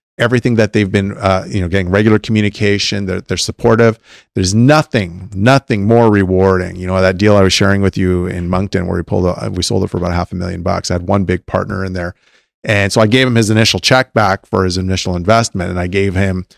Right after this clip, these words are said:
his profit check. So he got two checks. I'm like, "Here you go, here you go. Thanks." And he's like, "Why are you giving this to me?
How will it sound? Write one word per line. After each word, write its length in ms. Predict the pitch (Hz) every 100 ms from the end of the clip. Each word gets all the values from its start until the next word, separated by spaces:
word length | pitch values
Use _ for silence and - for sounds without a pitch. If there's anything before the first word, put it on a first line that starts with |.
| _ _ _
his 180 | 98 92
profit 440 | - 143 160 107
check. 240 | - 87 -
So 80 | 92
he 40 |
got 140 | 92
two 140 | - 110
checks. 320 | - 101 -
I'm 80 | 92
like, 100 | 92
"Here 140 | 113
you 80 | 123
go, 180 | 117 120
here 220 | 107 113
you 60 | 110
go. 340 | 104 107 110 - - _ _ _ _ -
Thanks." 420 | 117 113 - -
And 100 | 117
he's 100 | 101
like, 120 | 107 - -
"Why 180 | 98 117
are 40 |
you 100 | 135
giving 300 | 104 104 113
this 180 | 98 -
to 100 | -
me? 240 | 87 85